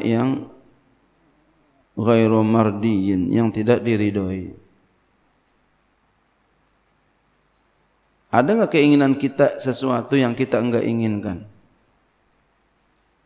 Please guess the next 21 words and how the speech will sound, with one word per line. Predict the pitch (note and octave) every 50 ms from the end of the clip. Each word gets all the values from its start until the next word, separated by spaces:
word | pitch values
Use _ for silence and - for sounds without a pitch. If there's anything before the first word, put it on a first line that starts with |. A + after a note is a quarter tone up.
| _ _
Yang | - B2+ B2+ B2+ C3
kita | C3 - C#3
nggak | C3 C3 B2+ B2
ridhoin | C3 C3+ B2 C3 C3+ D3 D3+ C#3
ada | B2+ B2 B2 C3+
nggak? | B2+ A#2+ A2 G2+ - - - - - -
Kita | D#3 D3+ - G3+ F#3
nggak | E3 D3+ C#3+
suka. | - F3 - - - - - - - - - - - _ _ _ _ _ _ _ _ _ _ _ _ _ _ _ _ _ _ _ _ _ _ _ _ _ _ _ _ _ _ _ _ _ _ _ _ _ _ _ _ _ _ _ _ _ _ _ _ _ _ _ _ _ _
Tapi | - C#3 C#3 D3+ E3
kita | G3+ G3+ -
kepengen, | - F#3+ F3+ G3 G3+ A3 G3+ F3 D3+ C#3 -
tapi | - - C#3+ - G#3
kita | F#3+ F#3+ F#3 G3 F3+
kepengen | E3+ D#3 - E3 E3 E3 D#3+ D#3
itu. | E3+ E3+ D#3+ D#3+ - A#2+ G#2+ G2 - - - - - _ _ _ _ _ _ _ _ _ _ _ _ _ _ _ _ _ _ -
Tapi | - B2+ B2+ F3+ F3 E3+
kita | F3 G#3+ F#3 F3
nggak | C#3 B2 B2
suka | A#2+ F#3 - - C#3+ D3
itu. | D3+ D3 - - - -